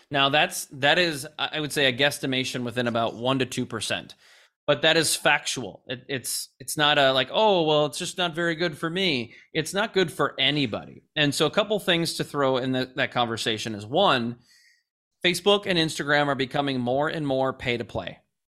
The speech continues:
Um, what I mean by that is if you wanna get your content in front of new people, not people who are your current followers, which we all do 'cause we all wanna increase our sales and awareness,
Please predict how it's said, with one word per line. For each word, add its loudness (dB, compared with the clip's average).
Um, 4
what 2
I 2
mean 2
by 6
that 2
is -6
if -12
you -6
wanna 0
get -4
your -6
content 0
in -4
front -2
of -4
new 0
people, -4
not 0
people 0
who -4
are 4
your -4
current -2
followers, 0
which -10
we 0
all 4
do 0
'cause -12
we -4
all -4
wanna -2
increase -6
our -4
sales -4
and -4
awareness, -6